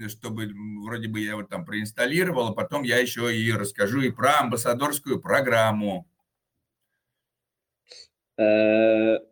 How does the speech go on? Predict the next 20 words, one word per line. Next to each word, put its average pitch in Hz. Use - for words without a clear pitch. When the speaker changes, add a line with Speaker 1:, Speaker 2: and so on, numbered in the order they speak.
Speaker 2:
опла. 117
Let 113
me 123
find 120
the 113
video. 120
Так. 120
Speaker 1:
Э, 98
да, 113
да. -
Щас 135
я 127
найду 117
видео. 120
Speaker 2:
I 113
got 107
it. 135
Так. 113
Speaker 1:
Так, 101
нашёл. 104